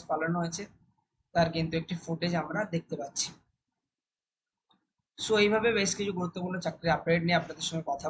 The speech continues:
বললাম। এরকম time to time চাকরির আপডেটস এবং others education related আপডেটস পেতে আমাদের চ্যানেলটিকে সাবস্ক্রাইব করে রাখুন এবং বেশি বেশি করে শেয়ার করুন। এবার আসি, বেশ কিছু চাকরির বিজ্ঞপ্তি নিয়ে কথা বলবো। যেমন ইন্দো তিব্বত সীমান্ত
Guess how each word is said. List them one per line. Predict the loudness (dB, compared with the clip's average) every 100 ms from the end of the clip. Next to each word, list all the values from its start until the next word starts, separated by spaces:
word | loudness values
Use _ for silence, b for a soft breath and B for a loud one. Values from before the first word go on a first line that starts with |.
| 2
বললাম। | 2 2 -2 _ B B B B
এরকম | -6 -2 2 6
time | 6 4
to | 0
time | 0 -2 -8 _ -6
চাকরির | -4 0 2 2
আপডেটস | 2 2 2 0
এবং | -2 -4 -10 _ _ _ _ _ _ _ _ _ _ _ _ _ _ _ _ _ _ _ 2 6
others | 6 6 2 0
education | 2 2 2 2 0 2
related | 2 2 0 -2
আপডেটস | -2 -2 -2 -6
পেতে | -6 -4
আমাদের | -2 -2 -6
চ্যানেলটিকে | -8 -10 -10 -8
সাবস্ক্রাইব | -4 0 0 0
করে | 0
রাখুন | 0 -2 -6
এবং | -6 -6
বেশি | -6
বেশি | -8 -8
করে | -4 -2
শেয়ার | 0 -2
করুন। | -4 -8 -10 _ _ _ _ -20 -2 4
এবার | 8 8
আসি, | 6 0 0
বেশ | -2
কিছু | -2 -2 0
চাকরির | 0 0 -4
বিজ্ঞপ্তি | -4 -4 -4 0
নিয়ে | 0 0
কথা | 0 0
বলবো। | 0 -2 -2
যেমন | -2 -2 -2
ইন্দো | -2 -2 -4
তিব্বত | -10 -8 -6
সীমান্ত | -4 -6